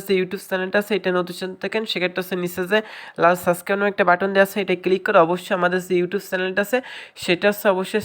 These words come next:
সাবস্ক্রাইব করে দেবেন এবং পাশে যে বেল আইকনটি দেওয়া আছে, এটা ক্লিক করবেন। ক্লিক করার পর এখান থেকে অবশ্যই all সিলেক্ট করে রাখবেন। সেক্ষেত্রে হচ্ছে আমাদের যে আপডেট ভিডিওগুলো আছে, এটা কিন্তু আপনি সবার আগে দেখতে পারবেন। অবশ্যই, অবশ্যই গাইস, চ্যানেলটা সাবস্ক্রাইব করে পাশে যে বেল আইকনটি আছে,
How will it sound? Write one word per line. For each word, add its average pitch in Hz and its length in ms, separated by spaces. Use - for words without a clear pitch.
সাবস্ক্রাইব 180 400
করে 196 140
দেবেন 214 180
এবং 175 160
পাশে 160 180
যে 208 140
বেল 180 160
আইকনটি 185 260
দেওয়া 190 140
আছে, - 160
এটা 180 100
ক্লিক 180 240
করবেন। 214 240
ক্লিক 170 200
করার 180 160
পর 180 120
এখান 175 180
থেকে 185 200
অবশ্যই 185 300
all 175 100
সিলেক্ট 185 220
করে 202 120
রাখবেন। 220 280
সেক্ষেত্রে 180 300
হচ্ছে - 200
আমাদের 180 280
যে - 120
আপডেট 175 220
ভিডিওগুলো 190 380
আছে, 208 180
এটা 180 180
কিন্তু 175 220
আপনি 220 160
সবার 185 280
আগে 208 200
দেখতে 180 260
পারবেন। 151 200
অবশ্যই, 180 320
অবশ্যই 190 320
গাইস, 214 200
চ্যানেলটা 180 300
সাবস্ক্রাইব 175 420
করে 226 200
পাশে 165 200
যে 196 140
বেল 175 160
আইকনটি 185 340
আছে, 247 120